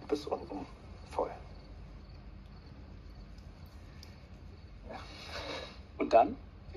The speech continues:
Speaker 1: Keine Ahnung, merkwürdiges Zeug kam da raus. Also, ganz merkwürdiger Geruchssinn. Nicht unangenehm, nee, überhaupt nicht. Das ist, äh, ein, ein Gegenteil sogar. Ähm,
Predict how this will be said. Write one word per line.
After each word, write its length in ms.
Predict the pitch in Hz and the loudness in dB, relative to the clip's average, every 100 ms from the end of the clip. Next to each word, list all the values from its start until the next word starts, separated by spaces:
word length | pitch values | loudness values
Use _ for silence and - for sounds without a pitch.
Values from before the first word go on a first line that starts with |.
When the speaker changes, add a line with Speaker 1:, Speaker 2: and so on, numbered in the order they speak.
| - - | 0 4
Speaker 1:
Keine 220 | - - | 10 12
Ahnung, 340 | 151 123 113 | 12 12 6
merkwürdiges 560 | 117 117 135 113 98 - | 4 4 4 2 0 8
Zeug 240 | 151 226 | 10 10
kam 180 | 107 95 | 6 6
da 100 | 95 | 6
raus. 180 | 95 92 | 6 6
Also, 340 | 107 101 87 - - - - - - | 4 2 0 -6 -12 -12 -10 -8 4
ganz 380 | 139 127 - - | 6 6 4 -4
merkwürdiger 680 | 117 113 120 127 131 120 104 | -4 2 6 6 6 2 2
Geruchssinn. 480 | 107 107 - - - - - - - - - - - - - - - - - 139 | 2 4 2 0 -2 -4 -12 -12 -12 -12 -12 -10 -10 -10 -10 -10 -10 -10 -4 4
Nicht 140 | 156 | 12
unangenehm, 560 | 240 269 233 101 208 - - - | 12 12 8 0 -2 -4 -6 -4
nee, 180 | 214 247 | 2 4
überhaupt 380 | 285 - - - | 10 10 8 -4
nicht. 220 | 110 - | -4 -2
Das 80 | - | -4
ist, 120 | - | 0
äh, 160 | 104 107 104 - - - - | 2 2 0 -8 -10 -12 -6
ein, 180 | - 113 - | -2 -2 -2
ein 140 | - | 4
Gegenteil 440 | 139 151 - 101 92 | 8 8 8 6 6
sogar. 300 | 92 - - - - - - - - - - - | 0 0 -2 -10 -10 -10 -10 -8 -8 -8 -10 -2
Ähm, 340 | 113 107 101 | 4 4 2